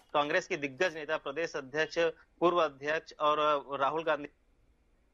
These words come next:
सब वहां पर शामिल हुए थे। उसके बाद लगातार उनके द्वारा, उनके कांग्रेस के जो द्वा-,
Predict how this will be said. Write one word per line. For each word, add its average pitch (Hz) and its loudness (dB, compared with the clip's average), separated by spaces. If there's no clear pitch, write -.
सब 196 6
वहां 175 4
पर 185 0
शामिल 165 -2
हुए 170 2
थे। 180 2
उसके 170 0
बाद 160 0
लगातार 156 2
उनके 151 -4
द्वारा, 156 2
उनके 143 -2
कांग्रेस 143 0
के 175 -2
जो 147 -6
द्वा-, 139 0